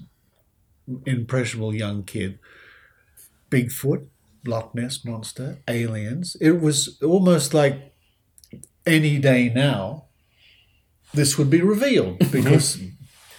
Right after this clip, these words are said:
Speaker 1: and that's my, and, and as a kid, absorbing all this media and this sensational, interesting stuff, and I was just driven by curiosity.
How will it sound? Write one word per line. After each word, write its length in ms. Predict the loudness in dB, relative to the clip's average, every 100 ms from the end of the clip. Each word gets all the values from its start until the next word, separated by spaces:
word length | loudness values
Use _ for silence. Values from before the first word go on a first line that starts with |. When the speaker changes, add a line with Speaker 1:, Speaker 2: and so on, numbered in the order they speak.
| -20 -20 -2
Speaker 1:
and 160 | 2 4
that's 300 | 4 2 2
my, 160 | 2 2
and, 320 | 4 4 4
and 260 | 2 6 6
as 160 | 6
a 60 | 4
kid, 600 | 0 4 6 6 2 -6 -14 -20 -20 _ _ _ -2
absorbing 540 | 2 4 4 6 4
all 140 | 4
this 220 | 4 2 4
media 380 | 4 4 4
and 100 | 2
this 180 | 0 -2
sensational, 800 | -2 0 4 4 2 -2 -4 -4 0
interesting 540 | 0 0 -2 -4 -6
stuff, 360 | -4 -4 -4 -4
and 100 | -4
I 120 | -2
was 200 | -4 -6
just 240 | -10 -12 -4
driven 380 | 2 2 2
by 140 | -2 -4
curiosity. 800 | -6 -6 -4 -6 -6 -8 -12